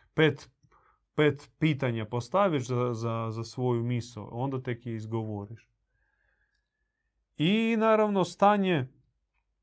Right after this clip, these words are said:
kada ništa iz ovoga svijeta ne može tebe povući.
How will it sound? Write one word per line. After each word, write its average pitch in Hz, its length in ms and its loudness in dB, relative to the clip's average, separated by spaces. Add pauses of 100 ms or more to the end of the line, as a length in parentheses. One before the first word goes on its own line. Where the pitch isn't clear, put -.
(420)
kada 156 300 6
ništa 165 1080 2 (220)
iz 127 200 -4
ovoga 147 360 8
svijeta 180 460 0
ne 139 200 0
može 151 380 0
tebe 143 320 0
povući. 143 720 -2